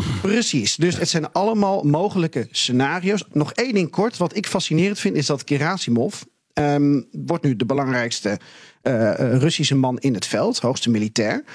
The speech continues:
Speaker 1: En tegenover hem, aan Oekraïnse zijde, meneer Zaluzhny, die heeft hem jarenlang geadoreerd. Die heeft al zijn, eh, eh, eh, boeken bestudeerd. Die heeft het allemaal op zijn kantoor.
Speaker 2: Mhm.
Speaker 1: Want die is opgegroeid met die Russische militaire doctrine van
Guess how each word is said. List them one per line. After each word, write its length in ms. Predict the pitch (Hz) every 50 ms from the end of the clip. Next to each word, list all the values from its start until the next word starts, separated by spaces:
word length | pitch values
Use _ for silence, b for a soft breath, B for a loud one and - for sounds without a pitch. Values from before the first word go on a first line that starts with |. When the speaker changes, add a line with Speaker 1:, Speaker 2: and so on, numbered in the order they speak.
| B B B B B B B -
Speaker 1:
En 260 | 185 180 175 160 -
tegenover 560 | - 202 190 170 185 190 233 285 294 208 165
hem, 160 | 127 123 143
aan 100 | 156 147
Oekraïnse 440 | 156 156 - - - 208 220 - 160
zijde, 220 | 139 143 139 143 147
meneer 260 | 147 151 156 160 147
Zaluzhny, 720 | 123 147 143 151 196 277 254 - - 107 120 147 247 262 - _ _ _
die 140 | - 190 190
heeft 200 | 196 208 196 -
hem 100 | 196 175
jarenlang 540 | 170 202 214 233 226 190 180 170 170 165 -
geadoreerd. 520 | - - 160 151 151 156 233 220 165 147
Die 80 | - 160
heeft 240 | 170 160 - - _
al 320 | - 240 254 262 247 247
zijn, 400 | 202 175 180 170 165 165 151 143 -
eh, 280 | - 151 151 143 139 -
eh, 680 | 156 143 143 131 123 120 120 120 117 - - 147 135
eh, 60 | 139 139
boeken 420 | 123 180 262 - - 269 185 131
bestudeerd. 560 | 113 170 160 - - 175 160 120 156 147 139 127
Die 80 | - 185
heeft 120 | 185 -
het 100 | 180 185
allemaal 280 | - 220 208 180 165 156
op 100 | 151 -
zijn 140 | - 143
kantoor. 500 | - 156 139 123 - 220 262 254 170 127 113 B B 101
Speaker 2:
Mhm. 100 | 92 131 220
Speaker 1:
Want 120 | - 147
die 100 | 214 220
is 120 | 202 - -
opgegroeid 520 | - 233 226 - - - 127 143 151 -
met 120 | 165 156
die 100 | 143 147
Russische 520 | 143 190 233 226 - 180 160 - 151 139 123 117
militaire 540 | 135 180 175 170 170 - 185 160 135 135
doctrine 540 | 117 139 135 - - 165 170 214 180 139 131
van 400 | 104 110 139 202 208 165 127 B